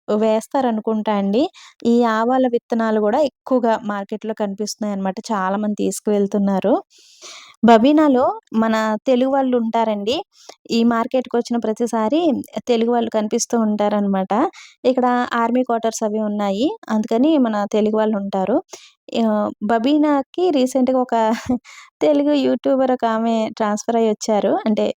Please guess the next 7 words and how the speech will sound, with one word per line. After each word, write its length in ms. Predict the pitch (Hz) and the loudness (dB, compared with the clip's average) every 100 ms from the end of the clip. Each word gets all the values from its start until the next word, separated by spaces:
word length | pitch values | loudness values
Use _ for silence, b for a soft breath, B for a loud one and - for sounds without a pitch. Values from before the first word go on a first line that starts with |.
| _ - | _ -4
ఆర్మీలో 400 | 208 202 226 240 | -2 0 0 0
ఉంటారనమాట. 600 | 226 214 214 214 202 196 208 294 339 - - 226 | 0 0 -2 -2 -4 -4 -2 -2 -4 -6 -8 -2
ఆమె 380 | 202 196 196 196 196 | 0 0 0 0 0
హస్బెండ్. 500 | 190 196 220 196 202 349 b b b b - | 0 -2 0 2 2 0 b b b b -4
ఆ 80 | 240 | -2
ఛానల్ 360 | 240 220 254 262 | -2 -2 -2 0
పేరు 280 | 247 247 | 0 2